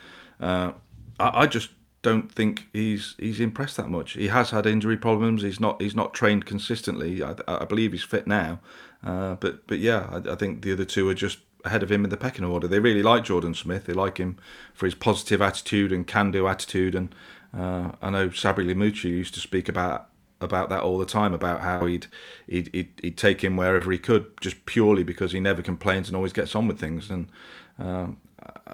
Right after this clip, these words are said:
I think his performance, his, his appearance in the side was just a reward for that kind of positive attitude.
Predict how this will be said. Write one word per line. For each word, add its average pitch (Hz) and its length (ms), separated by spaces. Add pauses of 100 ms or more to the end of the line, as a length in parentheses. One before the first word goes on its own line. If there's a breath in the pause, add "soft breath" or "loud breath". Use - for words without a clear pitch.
I 95 120
think 101 240
his 95 240 (260)
performance, 95 520
his, 101 240
his 98 200
appearance 95 400
in 92 60
the 90 60
side 98 300
was 92 100
just - 220
a 104 40
reward 98 420
for 92 120
that 95 180
kind 101 160
of 95 100
positive 98 320
attitude. 92 460